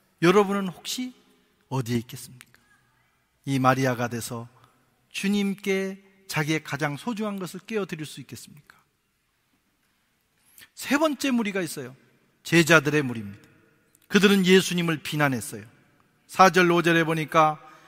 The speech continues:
어떤 사람들이 화를 내어 서로 말하되, "어찌하여 이 향수를 허비하는가? 이 향유를 삼백 데나리온의 이상에 팔아서 가난한 자들에게 줄 수 있었겠도다." 하며 그 여자를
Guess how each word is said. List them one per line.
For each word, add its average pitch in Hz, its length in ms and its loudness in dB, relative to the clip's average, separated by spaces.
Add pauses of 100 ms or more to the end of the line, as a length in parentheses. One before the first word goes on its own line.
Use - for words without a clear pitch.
(800)
어떤 220 400 4
사람들이 208 480 2
화를 240 520 0
내어 233 200 0
서로 262 320 -6
말하되, 240 340 0
"어찌하여 247 380 2
이 226 200 -2
향수를 240 480 -2
허비하는가? 175 880 0 (680)
이 233 240 4
향유를 233 640 2 (440)
삼백 240 420 2
데나리온의 185 760 2
이상에 170 360 0
팔아서 175 720 0 (560)
가난한 160 400 4
자들에게 147 380 -2
줄 247 200 -8
수 247 200 -8
있었겠도다." 170 680 -10 (120)
하며 214 420 4 (460)
그 269 240 4
여자를 220 520 2